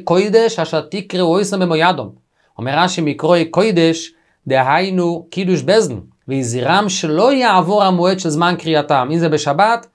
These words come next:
תחללו על זה שבת. ממשיכה הברייתא, "יכול כשם שמחללים עד שיסקדשו", כדי לקדש את החודש, כך מחללים עד שיסקיימו, כדי שמקומות הרחוקים ידעו מזה, אז השלוחים ילכו גם בשבת מחוץ לתחום. תלמוד לומר, "אשר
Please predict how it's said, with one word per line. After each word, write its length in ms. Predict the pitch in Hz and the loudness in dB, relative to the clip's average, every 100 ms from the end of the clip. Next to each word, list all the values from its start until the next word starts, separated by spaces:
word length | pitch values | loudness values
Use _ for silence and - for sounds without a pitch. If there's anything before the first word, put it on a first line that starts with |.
| _ _ | _ _
תחללו 520 | - - 156 151 160 | -10 -4 -2 0 2
על 100 | 185 | 2
זה 100 | 165 | 2
שבת. 360 | 160 160 110 - _ _ _ _ _ 135 | -2 -2 -4 -10 _ _ _ _ _ -10
ממשיכה 420 | 123 123 170 180 | -8 -6 0 2
הברייתא, 420 | 147 160 196 - | 2 0 -2 -2
"יכול 340 | 147 190 185 160 | 0 0 0 -2
כשם 260 | 151 190 | -4 -4
שמחללים 680 | 185 160 139 170 185 180 165 | -2 -4 -2 2 2 2 0
עד 200 | 156 190 | -2 -2
שיסקדשו", 540 | - 147 - 208 214 | -2 -2 0 -2 -2
כדי 160 | 156 151 | -4 -2
לקדש 380 | 151 131 180 202 | -2 -2 -2 -4
את 100 | 185 | -4
החודש, 440 | 175 156 107 - _ _ _ - | -2 -4 -6 -14 _ _ _ -2
כך 220 | 160 151 | -2 -2
מחללים 640 | 147 - 156 180 175 160 | -8 -4 0 0 0 0
עד 120 | 160 | -2
שיסקיימו, 560 | 160 143 - 156 190 175 | -2 -6 -2 -2 0 -2
כדי 160 | 151 | -4
שמקומות 420 | 151 151 131 165 165 | -6 -6 -4 -4 -4
הרחוקים 580 | 151 - 143 233 - - _ _ _ - | -4 -4 -2 -2 -4 -10 _ _ _ -8
ידעו 240 | 123 - | 0 2
מזה, 320 | 226 185 170 143 - - | 2 0 0 -2 -10 -6
אז 80 | |
השלוחים 440 | 135 - 190 185 175 | -4 0 -2 0 0
ילכו 300 | 143 - 180 | -2 0 0
גם 180 | 151 165 | 2 0
בשבת 320 | 156 143 160 | -2 -2 -2
מחוץ 320 | 135 170 160 | -4 -8 -8
לתחום. 340 | 113 131 202 - _ _ | -6 -4 -4 -8 _ _
תלמוד 240 | - 113 107 | -6 -4 0
לומר, 280 | 151 185 156 | 0 2 0
"אשר 220 | - | -2